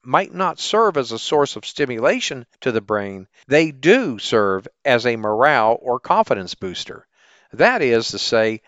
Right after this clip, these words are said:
because players believe that the game will make them smarter,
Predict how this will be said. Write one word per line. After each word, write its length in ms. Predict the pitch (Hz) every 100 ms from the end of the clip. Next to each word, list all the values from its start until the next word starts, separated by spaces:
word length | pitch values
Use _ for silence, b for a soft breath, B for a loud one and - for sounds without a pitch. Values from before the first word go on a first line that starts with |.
| b
because 360 | 123 - 127 -
players 440 | - 156 165 147
believe 640 | 143 131 143 147 151 143 _ -
that 300 | 120 120 -
the 80 | 104
game 440 | 104 131 143 147
will 160 | 110 101
make 240 | 120 127
them 140 | 95
smarter, 640 | - - 147 156 156 160